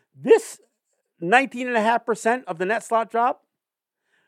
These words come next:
for all intents and purposes, intents and purposes, <laughs> it could still come close to fifty percent of the net revenue because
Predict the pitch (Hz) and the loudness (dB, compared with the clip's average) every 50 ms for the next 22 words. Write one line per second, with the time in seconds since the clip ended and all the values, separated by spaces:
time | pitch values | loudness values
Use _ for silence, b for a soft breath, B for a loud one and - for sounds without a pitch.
0 | _ _ _ - 196 220 226 226 269 302 302 202 - 240 240 - - 180 - - | _ _ _ -2 -2 2 4 6 6 6 6 4 0 -4 -4 -4 -6 -10 -6 0
1 | 247 294 370 - 240 175 - 147 147 156 156 - - 170 170 165 _ - 233 247 | 0 0 0 -2 -10 -12 -10 -10 -12 -12 -12 -16 -14 -14 -14 -14 _ -4 -4 -4
2 | 240 - - - 180 170 - - 277 370 - - 175 - 117 117 139 180 - - | -4 -6 -10 -12 -12 -12 -8 -8 -10 -8 -8 -8 -10 -10 -10 -12 -12 -14 -16 -10
3 | - 220 185 - _ _ _ _ _ _ _ _ _ _ _ _ _ _ _ _ | -4 -4 -4 -4 _ _ _ _ _ _ _ _ _ _ _ _ _ _ _ _
4 | _ _ _ - - 214 - 254 247 180 - - - 277 320 359 311 - 226 226 | _ _ _ -6 -6 -6 -4 -4 -6 -6 -6 -10 -6 -2 -2 -2 -2 0 -2 -2
5 | 202 - - - 190 214 202 - 220 - - 170 170 165 - 202 208 196 - - | -2 -4 -4 -2 -2 -2 -2 -4 -12 -10 -6 -6 -6 -6 -8 -12 -12 -12 -4 -2
6 | 156 170 190 185 160 190 170 160 175 202 202 202 233 277 320 302 220 127 90 78 | -2 0 0 -4 -6 -6 -6 -4 -4 -6 -6 -6 -6 -6 -6 -8 -12 -14 -14 -16
7 | _ _ _ _ _ _ _ _ _ _ _ _ _ _ _ _ _ _ _ _ | _ _ _ _ _ _ _ _ _ _ _ _ _ _ _ _ _ _ _ _
8 | _ _ _ _ _ _ _ - 196 208 - 240 208 - | _ _ _ _ _ _ _ -8 -6 0 0 0 0 0